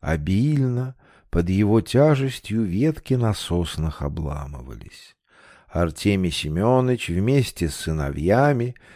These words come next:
Игнатом и Никитой, только кряхтел, вытаскивая на длинных постромках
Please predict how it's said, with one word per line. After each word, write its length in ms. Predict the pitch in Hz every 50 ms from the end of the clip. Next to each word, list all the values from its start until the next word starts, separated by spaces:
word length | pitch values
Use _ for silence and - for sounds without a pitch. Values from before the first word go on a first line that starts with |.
| - _ -
Игнатом 680 | - 95 98 98 113 123 143 147 135 - - 95 87 87
и 40 | 85
Никитой, 760 | 82 82 78 73 - - 143 175 170 - - 147 143 147 143 - - - - _ _ _ _
только 560 | - 110 139 180 185 175 160 - - 139 139
кряхтел, 1120 | 127 - - 101 90 95 110 107 - - - - - - 85 87 90 90 87 85 82 80 80
вытаскивая 960 | 80 90 87 - 95 95 95 87 85 - - - 90 87 85 90 87 87 87
на 200 | 80 87 87 87
длинных 720 | 80 76 92 90 92 113 120 107 95 90 90 82 - -
постромках 1080 | _ - 82 80 - - - 82 80 78 76 76 - - 107 127 160 151 131 - -